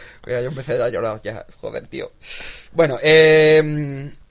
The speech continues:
la última versión de iTunes venía con un sistema para visualizar las carátulas, mm, con, utilizando el ratón o el cursor del teclado,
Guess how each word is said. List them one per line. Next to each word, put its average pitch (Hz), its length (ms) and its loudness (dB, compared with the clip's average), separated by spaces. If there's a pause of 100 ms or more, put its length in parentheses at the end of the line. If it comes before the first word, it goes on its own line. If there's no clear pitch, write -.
(140)
la 156 100 -2
última 185 180 -2
versión 156 200 -4
de 139 80 -6
iTunes 143 260 -6
venía 120 300 -8
con 117 300 -8
un 120 600 -12
sistema 135 400 -8
para 117 180 -2
visualizar 110 400 -10
las 117 80 -6
carátulas, 113 640 -8 (240)
mm, 87 380 -20
con, 101 160 -12
utilizando - 240 -8
el 110 100 -4
ratón 113 240 -8
o 101 60 -10
el 98 60 -12
cursor 107 320 -14
del 107 280 -12
teclado, 117 360 -6